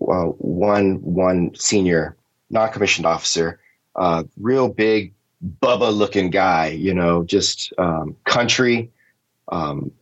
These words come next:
thick accent, uh, Southern accent. He stood up all of a sudden and just, you know, he was, he looked angry, like he was just about to say something, uh, that was, that was just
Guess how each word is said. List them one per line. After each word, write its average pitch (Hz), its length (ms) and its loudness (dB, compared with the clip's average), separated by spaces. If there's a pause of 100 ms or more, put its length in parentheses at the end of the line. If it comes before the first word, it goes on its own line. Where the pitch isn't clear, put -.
(100)
thick 131 320 -2
accent, 101 680 0
uh, 85 280 -4 (100)
Southern 101 340 0
accent. 87 480 0 (720)
He 113 140 0
stood 120 340 2
up 98 180 2
all 87 160 2
of 85 80 -2
a 82 40 -6
sudden 78 320 -2
and 76 100 -8
just, - 300 -6
you 90 100 -8
know, 78 140 -2
he 85 140 2
was, - 280 2
he - 160 -8
looked 87 240 0 (180)
angry, 110 460 2
like 85 180 0
he 104 100 -8
was 101 100 -2
just - 120 -4
about 85 200 -2
to 80 80 -6
say 98 260 2
something, 95 460 -2 (540)
uh, 85 260 0
that - 200 0
was, - 240 -2
that 82 100 -2
was 82 100 0
just - 160 0